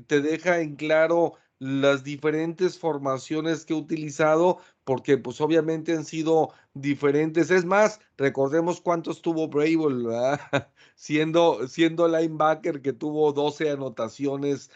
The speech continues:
Yo creo que también hay que destacar su temple, su pausa y su calma en los momentos en los que más se requiere, en los que el juego está en la línea. Estamos hablando de que en total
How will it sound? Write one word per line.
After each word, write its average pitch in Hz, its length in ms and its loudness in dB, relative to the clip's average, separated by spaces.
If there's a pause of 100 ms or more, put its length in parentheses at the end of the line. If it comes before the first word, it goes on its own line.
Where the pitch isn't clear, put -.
Yo 165 160 2
creo 226 140 0
que 226 140 2
también 156 400 2
hay 180 140 2
que 180 100 2
destacar 143 840 2 (360)
su 113 300 -4 (100)
temple, 139 840 2 (260)
su 123 1200 2 (340)
pausa 160 540 2
y 143 80 2
su - 340 -6
calma 143 720 2 (200)
en 117 160 2
los 113 160 4
momentos 131 720 0
en 113 80 0
los 101 180 -4
que 107 140 -4
más 113 300 -2
se 117 100 -2
requiere, 101 680 -4 (240)
en 117 160 2
los 113 240 2
que - 80 -2
el 117 100 2
juego 151 580 2
está 131 280 0
en 131 120 2
la 127 120 4
línea. 117 360 0
Estamos 185 380 0
hablando 156 420 2
de 147 160 0
que 123 120 -2
en 120 180 0
total 185 640 0